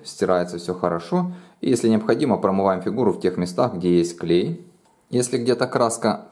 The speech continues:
посыпалась, можно подрисовать фломастерами, подобрав по цвету. Я использую обычные фломастеры. У нас получился усеченный октаэдр. Спасибо большое, что смотрели. Спасибо за внимание.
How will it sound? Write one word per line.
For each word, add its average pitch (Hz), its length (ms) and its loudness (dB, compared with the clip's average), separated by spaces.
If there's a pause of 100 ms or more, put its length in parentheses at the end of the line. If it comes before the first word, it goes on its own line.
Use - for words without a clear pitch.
(100)
посыпалась, 104 580 2
можно 101 340 4
подрисовать 92 600 0
фломастерами, 101 680 0
подобрав 90 520 0
по 92 100 -4
цвету. 165 520 -2 (540)
Я 101 180 4
использую 95 460 0
обычные 90 420 0
фломастеры. 156 720 0 (760)
У - 120 -6
нас 135 220 2
получился 113 600 2
усеченный 95 540 0
октаэдр. 101 840 0 (720)
Спасибо 107 480 0
большое, 95 360 0
что 95 160 -4
смотрели. 110 520 0
Спасибо 107 460 -2
за 90 120 -2
внимание. 143 600 0